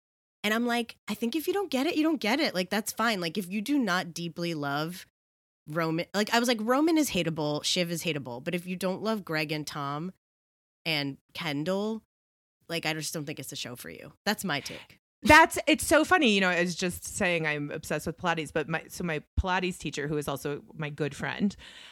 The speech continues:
Speaker 2: um, we were having this conversation. She loves it,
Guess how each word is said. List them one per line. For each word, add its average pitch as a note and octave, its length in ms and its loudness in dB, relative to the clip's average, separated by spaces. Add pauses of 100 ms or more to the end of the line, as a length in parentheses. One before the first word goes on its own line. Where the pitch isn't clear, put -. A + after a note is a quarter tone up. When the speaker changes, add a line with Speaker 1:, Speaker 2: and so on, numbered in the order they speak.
(200)
Speaker 2:
um, D#3 520 4 (680)
we A#3 160 8
were C#4+ 80 8
having G#3 240 6
this E3 100 4
conversation. D#3 500 -2
She B3+ 260 4
loves D#3+ 280 2
it, A#2+ 260 -4